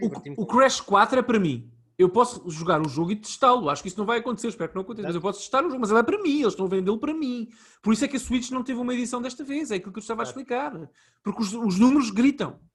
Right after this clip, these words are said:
Speaker 1: Os números gritam, não há dúvida nenhuma. Ah, portanto, ah, basicamente é isso. Mas já agora, Pedro, eu queria só desafiar uma coisa que tu disseste e, e dan-, devolvendo-te a palavra, que é, tu de-, deste quase a entender que os jogos licenciados igual a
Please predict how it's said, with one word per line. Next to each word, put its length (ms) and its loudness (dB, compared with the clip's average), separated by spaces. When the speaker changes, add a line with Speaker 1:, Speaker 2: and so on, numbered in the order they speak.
Speaker 1:
Os 120 -14
números 240 -4
gritam, 360 -2
não 160 -6
há 60 -2
dúvida 300 -4
nenhuma. 320 -8
Ah, 500 6
portanto, 540 -2
ah, 400 2
basicamente 580 -2
é 40 -2
isso. 180 -6
Mas 140 -2
já 100 0
agora, 200 2
Pedro, 240 -2
eu 80 2
queria 180 -2
só 140 0
desafiar 380 -2
uma 100 -4
coisa 180 -6
que 60 -12
tu 60 -6
disseste 320 -6
e, 240 -8
e 60 -10
dan-, 280 -4
devolvendo-te 460 -2
a 20 -2
palavra, 400 -8
que 140 -8
é, 60 -10
tu 200 -6
de-, 180 -10
deste 460 0
quase 240 0
a 40 6
entender 640 2
que 140 -10
os 100 0
jogos 260 6
licenciados 720 2
igual 260 2
a 60 6